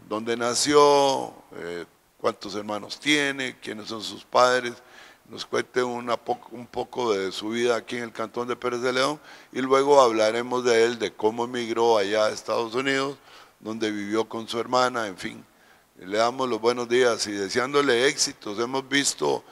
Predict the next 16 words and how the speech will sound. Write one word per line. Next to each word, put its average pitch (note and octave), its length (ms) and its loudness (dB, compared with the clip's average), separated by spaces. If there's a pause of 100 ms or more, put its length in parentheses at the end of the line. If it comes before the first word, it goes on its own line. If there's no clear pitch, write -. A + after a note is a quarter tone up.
(260)
sus A2+ 300 -8
videos B2+ 840 0
en G#2 160 -12
donde, G#2 480 -6 (420)
como G#2+ 240 -4
bailarines A2 560 -2
profesionales, G#2+ 920 -6
usted G2+ 320 -8
y G#2+ 240 -6
su D#2 140 -16
esposa G#2+ 380 -10
Cristina G#2+ 600 -12 (420)
han G#2+ 160 -8
ganado A2+ 460 -2
muchísimo, G#2+ 720 -6 (480)
muchísimos G#2 720 -12